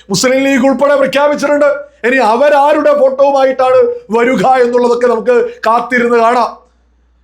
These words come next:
വഖഫ് ഭേദഗതി നിയമത്തിനെതിരെ ജമാഅത്തെ ഇസ്ലാമിയുടെ നേതൃത്വത്തില് കരിപ്പൂർ വിമാനത്താവളത്തിൽ നടന്നത് നമ്മുടെ രാജ്യത്തെ തന്നെ വെല്ലുവിളിച്ചതാ. ഒരു തർക്കവും വേണ്ട. നമ്മുടെ രാജ്യത്തെ,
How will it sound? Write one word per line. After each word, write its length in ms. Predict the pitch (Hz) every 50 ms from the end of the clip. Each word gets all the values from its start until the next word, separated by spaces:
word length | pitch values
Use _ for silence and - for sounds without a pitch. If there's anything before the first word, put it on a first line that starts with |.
| _ -
വഖഫ് 460 | 156 196 180 - 294 294 294 311 302
ഭേദഗതി 500 | 277 269 285 285 285 294 277 269 269 285
നിയമത്തിനെതിരെ 960 | 277 269 247 233 247 277 277 277 277 269 - 262 254 254 254 254 262 262 254 -
ജമാഅത്തെ 500 | - 220 226 247 269 294 285 277 - 269
ഇസ്ലാമിയുടെ 640 | 262 254 - - 262 254 269 262 262 247 247 254
നേതൃത്വത്തില് 1000 | 240 233 240 240 269 262 254 262 254 254 254 254 262 262 247 - - - - _ _ _ _ _ - -
കരിപ്പൂർ 440 | 233 247 285 277 - 294 294 294 277
വിമാനത്താവളത്തിൽ 1080 | 247 247 247 269 277 294 302 302 294 294 262 254 254 269 269 262 262 - 262 262 247
നടന്നത് 600 | 220 226 233 226 254 262 269 262 262 254 254 226 196 - - - -
നമ്മുടെ 260 | 220 247 247 254 240
രാജ്യത്തെ 760 | 226 226 240 269 262 247 - - 262 254 247 240 240 240 240
തന്നെ 180 | 233 220 233 233
വെല്ലുവിളിച്ചതാ. 880 | 196 208 220 240 254 277 277 277 269 262 254 247 262 262 226 185 - - - _ _ _ _ _ -
ഒരു 220 | 170 220 247 247
തർക്കവും 500 | 247 - 247 233 247 247 - 277 277 269
വേണ്ട. 240 | 269 269 254 254 269 247 220 - - - _ _ _ _ _ -
നമ്മുടെ 360 | 185 214 226 233 247 262 254
രാജ്യത്തെ, 760 | 233 214 226 262 262 - - - 269 262 262 269 277 269 254